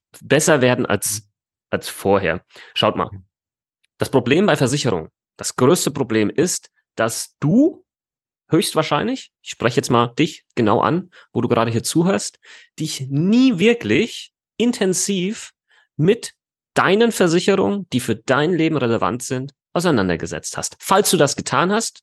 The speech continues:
Speaker 1: ja, dann nehme ich alles zurück und behaupte das Gegenteil für dich, aber das wird auf die meisten Menschen in Deutschland eben nicht zutreffen. Die meisten Menschen werden dieses Thema entweder ja, so links liegen lassen, ja, aus den verschiedensten Gründen,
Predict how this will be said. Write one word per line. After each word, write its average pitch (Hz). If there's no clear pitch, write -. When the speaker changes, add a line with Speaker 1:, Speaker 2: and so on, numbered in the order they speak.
Speaker 1:
ja, -
dann 98
nehme 98
ich -
alles 92
zurück -
und 110
behaupte 92
das -
Gegenteil 165
für -
dich, -
aber -
das 123
wird 156
auf 110
die 107
meisten 185
Menschen 101
in 104
Deutschland 107
eben 180
nicht -
zutreffen. -
Die 95
meisten 156
Menschen 160
werden 104
dieses 92
Thema 101
entweder 208
ja, -
so 110
links 127
liegen 233
lassen, 202
ja, 143
aus 90
den 120
verschiedensten 196
Gründen, 190